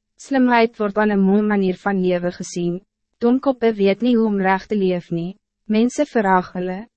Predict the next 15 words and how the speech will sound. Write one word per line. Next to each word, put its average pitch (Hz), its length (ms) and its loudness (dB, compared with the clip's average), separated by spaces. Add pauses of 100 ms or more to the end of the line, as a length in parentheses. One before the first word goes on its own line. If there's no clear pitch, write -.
Het - 100 -6
is 220 140 -2
beter 226 400 2
om 254 140 2
eenvoudig 208 560 0
te 196 120 -4
leef 185 320 -2
as 175 180 -6
om 190 140 -4
vrot 208 320 -4
van 220 140 -2
die 220 80 0
skuld 175 420 -4
te 180 100 -4
wees. 170 520 -8